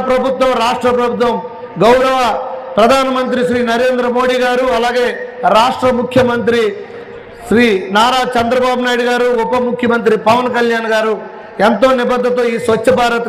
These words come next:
కార్యక్రమాన్ని, గాంధీజీ ఆశయాల్ని ముందుకు తీసుకెళ్లడానికి మనందరితో, ఆ, తోడ్పాటును అందిస్తున్నారు కనుక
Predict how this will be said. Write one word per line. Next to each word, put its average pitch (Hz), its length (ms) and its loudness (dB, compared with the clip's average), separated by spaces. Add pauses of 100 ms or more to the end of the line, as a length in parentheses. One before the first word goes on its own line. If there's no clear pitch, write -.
కార్యక్రమాన్ని, 226 580 0 (120)
గాంధీజీ 240 420 0 (120)
ఆశయాల్ని 226 500 -2 (440)
ముందుకు 240 340 4
తీసుకెళ్లడానికి 220 800 0 (360)
మనందరితో, 233 880 2 (540)
ఆ, 190 40 6 (720)
తోడ్పాటును 226 540 2
అందిస్తున్నారు 240 560 0
కనుక 226 300 -2